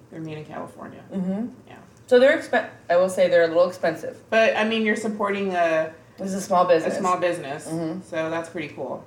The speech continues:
Speaker 2: It's a small business and
Speaker 1: Yeah, it says here, "We're gluten and grain-free, soy and nut-free, non-G M O and low glycemic, no artificial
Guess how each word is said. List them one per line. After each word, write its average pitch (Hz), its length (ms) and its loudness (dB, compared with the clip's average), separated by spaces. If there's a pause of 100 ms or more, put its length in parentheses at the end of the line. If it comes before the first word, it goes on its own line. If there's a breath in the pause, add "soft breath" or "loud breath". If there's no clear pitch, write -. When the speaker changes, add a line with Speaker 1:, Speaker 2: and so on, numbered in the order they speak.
(140)
Speaker 2:
It's 185 120 -4
a 196 80 -4
small 196 300 2
business 196 480 0
and 165 240 2
Speaker 1:
Yeah, 208 200 4
it 190 100 0
says 190 320 0
here, 185 240 0
"We're 190 240 0
gluten 208 440 -4
and 190 240 -4
grain-free, 180 720 -4
soy 175 520 -4
and 175 180 -6
nut-free, 220 720 -2 (240 loud breath)
non-G 240 640 0
M 233 160 -2
O 180 260 0
and 175 220 -6
low 170 220 0
glycemic, 165 760 -4
no 170 220 0
artificial 170 680 -2